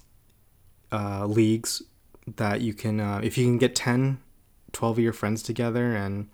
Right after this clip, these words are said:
um, you don't, you don't have to do it for money. Um, you know, we, I think the first couple years we didn't even bet anything. I think it was just for fun, and then we added,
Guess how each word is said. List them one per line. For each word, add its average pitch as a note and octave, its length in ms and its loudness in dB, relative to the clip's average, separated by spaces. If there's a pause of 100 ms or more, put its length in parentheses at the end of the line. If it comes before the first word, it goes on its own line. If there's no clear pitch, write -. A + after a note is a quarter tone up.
(520)
um, A2 300 2
you C3 100 6
don't, E3+ 180 4
you C#3 100 2
don't C3+ 120 2
have C#3 160 0
to C3 80 -6
do B2+ 140 4
it C3+ 100 -2
for - 120 -4
money. A#2+ 400 0
Um, G#2 480 -6
you B2 120 -6
know, G#2+ 320 -4 (260)
we, A2+ 460 2 (480)
I A#2 80 2
think F3+ 200 2 (120)
the B2+ 120 0
first - 340 0
couple B2+ 260 0
years A#2 340 0
we A2+ 120 2
didn't A#2 220 2
even G#2+ 480 -2
bet A2 360 -4
anything. C3 560 -2
I G#2+ 80 -4
think A2+ 180 -4
it A2+ 80 -4
was G#2+ 160 0
just A2 180 -4
for A2 120 -4
fun, G#2+ 340 -2
and G#2+ 160 -2
then G#2 140 -2
we G#2+ 140 -2
added, G#2 420 -2